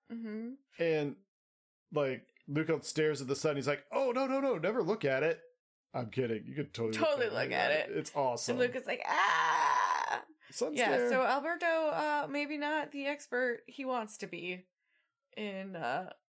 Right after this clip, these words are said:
Speaker 1: human
Speaker 2: Hmm.
Speaker 1: life.
Speaker 2: Yeah. I mean, it does have that, um, was it Scuttle?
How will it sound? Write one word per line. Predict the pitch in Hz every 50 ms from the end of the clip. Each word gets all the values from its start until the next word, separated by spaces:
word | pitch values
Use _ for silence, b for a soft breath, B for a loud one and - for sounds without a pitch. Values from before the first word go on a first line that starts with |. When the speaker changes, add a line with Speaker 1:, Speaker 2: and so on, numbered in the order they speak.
| _ _ _ _ _ _ -
Speaker 1:
human | - 214 - 120 - 196 -
Speaker 2:
Hmm. | -
Speaker 1:
life. | 95 67 - - - - - _ _ _ -
Speaker 2:
Yeah. | - 131 - - - -
I | 165
mean, | 156 175 175 165 -
it | 185 175 170 170 - -
does | - 175 180 185 185 170 -
have | - 147 156 151 143 143 123 -
that, | 135 123 120 120 117 113 - - - _ _ _ _ _ _ _ _ _ _ _ _ -
um, | 127 123 120 117 113 110 110 110 107 104 104 - _ _ _ _ -
was | 120 110
it | 110 - -
Scuttle? | - - 151 143 143 143 143 147 156 151